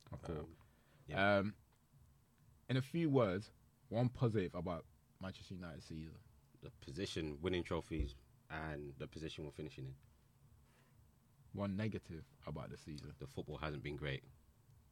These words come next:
Speaker 1: Cool. Areas of a concern going into next season.
Speaker 2: Up front, we need more goals, and we've needed more goals for, like, last five years. So yeah.
Speaker 1: Cool. Rate our signings out of ten. Anthony?
Speaker 2: Six.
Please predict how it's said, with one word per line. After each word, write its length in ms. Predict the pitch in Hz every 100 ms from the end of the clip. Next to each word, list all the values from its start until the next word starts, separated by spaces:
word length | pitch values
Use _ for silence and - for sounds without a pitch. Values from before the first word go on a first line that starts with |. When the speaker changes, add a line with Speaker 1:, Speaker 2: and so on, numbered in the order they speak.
| - -
Speaker 1:
Cool. 220 | - 80 - - - - - - - - - -
Areas 300 | 117 117 110
of 60 | 101
a 20 |
concern 460 | 90 92 - 104 92
going 260 | 95 92
into 220 | 90 87 80
next 260 | 82 -
season. 320 | 95 82 78 71 - - - - - -
Speaker 2:
Up 140 | 98
front, 260 | - 123 - - 80
we 60 |
need 160 | 80 85
more 160 | 87 85
goals, 260 | 98 90
and 80 | 80
we've 100 | 71
needed 200 | 85 76
more 140 | 82 80
goals 220 | 82 80
for, 80 | 82
like, 140 | 78
last 220 | 82 82
five 180 | - 85
years. 300 | 90 82 - - - - -
So 100 | -
yeah. 160 | 80 78 69 - -
Speaker 1:
Cool. 240 | - - - - - - - - - - - - - - - - - - -
Rate 160 | 127 135
our 140 | 110
signings 520 | 113 120 117 104 87 85
out 180 | 90
of 140 | 76 -
ten. 180 | - 73 - - _ -
Anthony? 420 | 117 123 123 160 - - - _ _ - - - - - - - - _ - - - -
Speaker 2:
Six. 460 | - - 98 - -